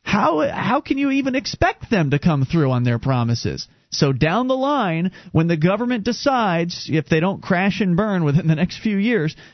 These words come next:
down the line, when reckoning day comes for these government programs and they decide that, well, the only way we're gonna be able to save Social Security or save Medicare, we'll, we'll just look at Social Security, it's its own mess.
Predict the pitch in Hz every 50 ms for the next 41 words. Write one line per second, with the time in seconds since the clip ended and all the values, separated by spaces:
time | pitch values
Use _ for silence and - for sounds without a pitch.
0 | _ - 175 180 214 240 233 226 208 208 214 226 220 185 180 185 180 165 151 143
1 | 131 165 202 214 - 240 214 202 190 190 190 190 190 180 165 - 208 247 240 247
2 | 185 202 - - 156 147 170 175 151 - 185 180 185 202 185 175 135 170 180 208
3 | 247 262 226 202 170 170 180 175 160 165 156 160 170 185 175 175 - - 185 175
4 | 175 170 170 170 156 - - - - _ _ - 151 165 196 202 208 208 196 151
5 | 139 131 143 170 202 214 214 196 214 220 220 208 185 208 214 202 170 196 208 214
6 | 202 185 143 120 - - - - - - - - 156 170 170 175 185 185 180 156
7 | - - 170 185 175 - 185 180 - - 185 - - 202 208 190 185 185 190 185
8 | 156 135 120 - - - - - 160 165 180 180 170 190 196 185 - 175 147 151
9 | 147 139 165 - - - - 175 190 170 147 156 175 135 139 - - 170 151 151
10 | - 135 123 - - - - 170 170 147 123 123 127 131 - 127 120 - 139 135
11 | 131 117 113 110 139 143 110 - -